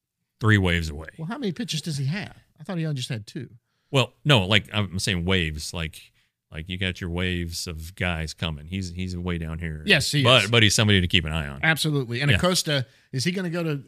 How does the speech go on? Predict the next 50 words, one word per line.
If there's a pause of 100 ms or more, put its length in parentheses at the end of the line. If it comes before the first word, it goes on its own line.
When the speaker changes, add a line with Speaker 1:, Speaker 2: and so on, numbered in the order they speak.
(120)
Speaker 2:
uh,
is
Acosta
going
to
Hickory
anytime
soon?
What
Speaker 1:
I
don't
Speaker 2:
he's
Speaker 1:
know.
Speaker 2:
doing?
Speaker 1:
I
mean,
they've
got
a
lot
of
shortstops
there,
and,
you
know,
keep
in
mind
he,
he
didn't
Speaker 2:
Not
Acosta.
I'm
sorry,
Speaker 1:
Oh.
Speaker 2:
Ozuna. (100)
Ozuna. (440)
Uh,
Speaker 1:
I
don't. (240)
I
don't
know. (160)
I
don't
know.
Speaker 2:
He,
he's